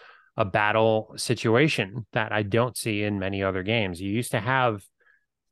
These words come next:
uh, I used to like forty K's version of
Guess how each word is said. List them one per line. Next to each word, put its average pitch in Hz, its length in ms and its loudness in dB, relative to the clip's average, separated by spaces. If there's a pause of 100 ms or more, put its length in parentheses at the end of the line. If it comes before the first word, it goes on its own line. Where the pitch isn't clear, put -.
(240)
uh, 113 360 0
I 107 80 0
used 151 300 -2
to 156 60 4
like 147 420 2 (200)
forty 147 280 -2
K's 151 560 0
version 123 480 -4
of 113 420 -2